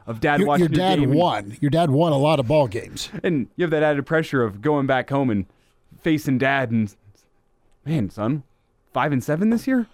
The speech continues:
Speaker 1: You, you have that added pressure, and I'm not sure if that's a, a good pressure or if that's a bad pressure, but that is pressure nonetheless, and that's a part of this class that you have to think about, that i-, i-, it's, it's deeper than that in Nebraska, and it's different at Nebraska than other places. It's, it's different than an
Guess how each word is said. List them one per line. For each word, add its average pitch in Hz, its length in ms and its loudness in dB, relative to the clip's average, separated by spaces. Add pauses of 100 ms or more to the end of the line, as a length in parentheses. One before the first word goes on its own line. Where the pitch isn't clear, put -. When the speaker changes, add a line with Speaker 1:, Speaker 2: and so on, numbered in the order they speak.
(400)
Speaker 1:
You, 208 120 -6
you 214 160 0
have 254 80 -2
that 220 160 2
added 175 240 0
pressure, 202 240 -2
and 120 100 0
I'm 139 140 2
not - 160 -2
sure 160 160 -2
if - 80 -6
that's 147 200 -2
a, 127 120 0
a 131 100 -2
good 139 260 -2
pressure 175 440 0
or - 20 2
if 143 80 0
that's 151 240 -2
a 131 60 -2
bad 127 340 -2
pressure, 131 300 -2
but 131 200 -2
that 151 280 -2
is 160 120 0
pressure 156 460 -2
nonetheless, 135 460 0
and 139 80 -4
that's 147 100 -4
a 135 60 -6
part 151 260 -2
of 127 80 -4
this 123 220 -4
class 120 500 -4 (360)
that 139 80 -4
you 147 140 0
have 156 140 -2
to 147 100 -6
think 160 300 -6
about, 101 320 -4
that 110 240 -2 (340)
i-, - 60 -2
i-, 131 40 2
it's, 160 540 -4
it's 143 200 -4
deeper 143 340 -4
than 123 120 0
that 117 120 0
in 113 80 -2
Nebraska, 113 400 -2
and 151 100 0
it's 180 300 -4
different 185 320 -2
at 151 60 -2
Nebraska 135 500 -2
than 123 120 -2
other 107 220 -2
places. 98 420 -8
It's, 160 180 -10
it's 180 180 -4
different 147 380 -2
than 131 80 -2
an 123 80 -4